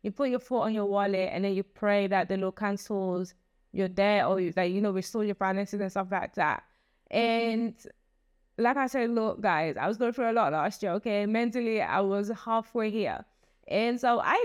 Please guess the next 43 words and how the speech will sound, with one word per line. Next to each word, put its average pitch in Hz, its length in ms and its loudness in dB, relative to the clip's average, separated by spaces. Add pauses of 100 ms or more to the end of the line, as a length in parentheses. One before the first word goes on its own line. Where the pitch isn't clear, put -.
did 254 220 -2
that 214 420 2
because 240 240 -4
my 233 120 2
finances, 269 460 -2
I 202 100 2
know 226 120 0
that, 233 200 -2
I 214 60 0
knew 226 140 0
that 247 140 -2
the 214 80 -2
witches 214 260 -6
in 220 40 0
my 196 120 0
village 196 300 -2
were 190 100 -2
trying 185 320 0
to, - 60 -6
like, - 200 -2
they 170 80 2
were 175 140 0
coming 226 500 0
for 196 120 2
my 165 180 -2
finances. 185 520 -4
I 180 100 -2
told 196 200 -2
you 196 60 0
they 185 60 -2
were 180 100 0
coming 208 320 -2
for 185 100 -6
my 190 160 -4
finances. - 640 -6
They 143 120 0
were 135 220 0
relentless. - 680 -2 (320)
But 220 120 2
I 226 140 2
think 339 360 -4
it 254 60 -8
was, 240 300 2